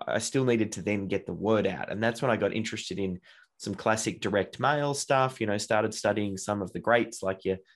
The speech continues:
Dan Kennedys and Jay Abraham, and even earlier back for some of the copywriting stuff. And then,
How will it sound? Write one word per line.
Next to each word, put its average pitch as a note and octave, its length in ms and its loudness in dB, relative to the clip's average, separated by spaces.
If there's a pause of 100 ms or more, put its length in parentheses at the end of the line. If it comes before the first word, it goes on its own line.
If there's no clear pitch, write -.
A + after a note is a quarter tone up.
(160)
Dan G2+ 240 2
Kennedys G#2 600 0
and - 160 -12
Jay G2+ 220 2
Abraham, G2 760 0
and F#2 300 -8 (120)
even G#2+ 200 -2
earlier F#2+ 340 2
back F#2+ 300 -4 (180)
for - 120 -8
some F#2+ 180 -6
of F2+ 60 -4
the - 100 -8
copywriting G2+ 500 0
stuff. G2 320 -6 (920)
And A#2+ 200 0
then, C3+ 280 0